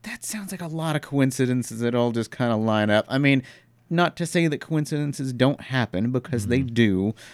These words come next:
Speaker 1: and sometimes things just line up in a way that's just unfortunate.
Speaker 2: Yeah, and he was also labeled a pedophile, and we know how pedophiles get treated in prison.
Speaker 1: Yup.
Speaker 2: So, I mean, yeah, there's that, too.
Speaker 1: He was gonna be some guy's skin condom man.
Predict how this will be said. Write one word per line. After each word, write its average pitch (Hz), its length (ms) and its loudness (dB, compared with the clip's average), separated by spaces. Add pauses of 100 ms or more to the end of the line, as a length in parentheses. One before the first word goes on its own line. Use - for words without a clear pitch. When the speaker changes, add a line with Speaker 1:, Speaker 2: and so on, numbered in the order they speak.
(120)
Speaker 1:
and 95 140 -4
sometimes 110 540 -2
things 110 280 0
just 113 160 -4
line 110 300 2
up 113 160 0
in 113 80 -2
a 101 80 0
way 101 240 4
that's 95 200 -2
just 98 240 -4
unfortunate. 95 720 -2 (200)
Speaker 2:
Yeah, 131 100 0
and 117 100 2
he 123 40 0
was 131 100 2
also 135 240 4
labeled 107 280 2
a 85 40 -6
pedophile, 95 540 2
and 98 80 -2
we 107 80 0
know 107 160 2
how 101 160 -2
pedophiles 95 480 -2
get 92 160 -6
treated 92 280 -4
in 80 120 -10
prison. 113 340 0
Speaker 1:
Yup. 180 480 10
Speaker 2:
So, 110 320 2
I 104 80 0
mean, 113 240 2
yeah, 113 240 6
there's 117 220 4
that, 123 400 4
too. 107 420 6 (240)
Speaker 1:
He 117 140 2
was 123 180 4
gonna 123 220 4
be 120 100 2
some 120 260 2
guy's 123 220 4
skin 113 260 0
condom 92 360 0
man. 87 240 -4